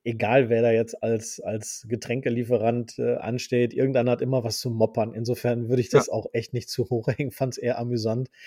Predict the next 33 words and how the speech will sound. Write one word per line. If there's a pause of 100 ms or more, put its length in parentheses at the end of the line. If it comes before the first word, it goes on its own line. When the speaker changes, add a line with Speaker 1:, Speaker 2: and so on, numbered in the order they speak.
(300)
Speaker 1:
äh,
dieses
Speaker 2:
Na.
Speaker 1:
kleine (280)
Gemetzel,
was
sie
sich
da
<laughs>
geliefert
haben. (380)
Ich
find
so, (240)
äh,
ich
glaube,
Sigi
hat's
irgendwie
sportlich
genommen, (200)
ähm,
Speaker 2:
Er
Speaker 1:
und
Speaker 2:
kennt
Speaker 1:
konnte
Speaker 2:
das
Speaker 1:
das
schon
Speaker 2:
ja.
Speaker 1:
einordnen.